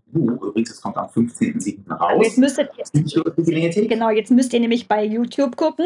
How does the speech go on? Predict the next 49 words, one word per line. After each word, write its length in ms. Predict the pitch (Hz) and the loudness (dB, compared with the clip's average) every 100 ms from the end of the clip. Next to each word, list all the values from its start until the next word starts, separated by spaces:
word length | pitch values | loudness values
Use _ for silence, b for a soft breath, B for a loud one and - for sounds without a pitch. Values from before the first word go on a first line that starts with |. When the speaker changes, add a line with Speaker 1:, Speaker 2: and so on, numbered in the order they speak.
| 403 | 2
Speaker 2:
ne, 160 | 294 311 | 2 2
weil 120 | 247 226 | 2 2
der 120 | 220 | 0
Kevin 280 | 247 226 262 | 0 2 4
hält 200 | 254 240 | 4 0
das 100 | 247 | -4
Buch 160 | 240 | -2
nämlich 220 | 247 208 190 | 0 0 -2
gerade 280 | 208 240 | -2 2
in 60 | 262 | 2
die 80 | 240 | 2
Kamera, 440 | - 190 196 240 | 0 -2 2 2
das 180 | 262 269 | 2 0
können 140 | 226 214 | -2 -2
die 120 | 214 | 0
Hörer 280 | 233 233 214 | 0 0 0
beim 160 | 233 | 0
Podcast 420 | 202 226 220 202 | -2 -2 -4 -4
jetzt 160 | 202 190 | -4 2
nicht 180 | 240 254 | 2 4
sehen. 220 | 277 339 440 _ - | 2 0 -4 _ -8
Ja. 140 | 180 175 - _ | -8 -6 -12 _
Speaker 1:
Ah 80 | - - | -14 -12
ja, 140 | - 277 139 | -8 -4 -2
genau, 280 | 131 95 | -2 -2
genau, 160 | 110 104 | -2 -2
das 140 | 101 | -2
könnt 160 | 165 165 - - | -4 -6 -8 -12
ihr 100 | 113 | -12
nicht 120 | - | -6
sehen. 300 | - 156 143 B B B _ - | -4 -2 -4 B B B _ -4
Ähm, 200 | 131 131 | -2 -2
Psychoepigenetik, 920 | - 196 196 - 190 185 180 190 214 | -4 -4 -2 0 0 0 -2 -2 -2
das 240 | 139 127 - | -2 -2 -2
Wunder 220 | 170 123 | -2 -2
der 100 | 117 | -2
Neuzeit, 580 | 113 - 139 - 202 - | -2 -2 -2 -4 -6 -4
kommt 280 | 151 135 120 | -4 -2 -2
raus 240 | 147 170 | -2 -4
am 100 | 131 | -10
fünfzehnten 520 | - 151 147 143 135 | -6 -6 -4 -6 -6
siebten 580 | 123 143 147 156 156 143 - | -8 -8 -6 -4 -4 -6 -4
auf 240 | 110 - - | -4 -4 -4
Amazon. 680 | 117 120 117 135 175 277 - - | -2 -2 -2 -2 0 -2 -6 -6
Speaker 2:
Mhm. 80 | 320 _ _ _ _ | -6 _ _ _ _
Wir 140 | 208 240 | 0 2
verlinken 440 | 247 226 247 269 | 2 0 2 2
das, 240 | 254 - | 2 -2
Speaker 1:
Ja. 80 | - | -2